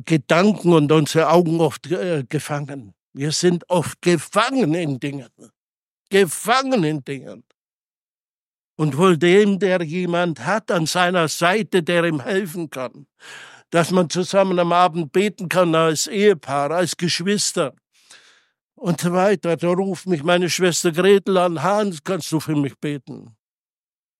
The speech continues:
Da ruft mich jemand an aus Süddeutschland, war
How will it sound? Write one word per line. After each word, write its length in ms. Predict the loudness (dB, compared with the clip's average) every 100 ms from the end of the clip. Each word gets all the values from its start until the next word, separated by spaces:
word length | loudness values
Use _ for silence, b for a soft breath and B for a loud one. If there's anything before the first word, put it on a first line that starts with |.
| _ _ _ _ _ _ _
Da 120 | -2 2
ruft 300 | 2 0 -2
mich 140 | -2
jemand 520 | 0 0 0 -2 -2
an 220 | -2 0
aus 560 | 2 2 2 -2 -6 -4
Süddeutschland, 1040 | -6 -4 -2 -2 0 -2 -2 -4 -6 -12 _ b b b b b b _ _
war 540 | -4 2 4 2 -2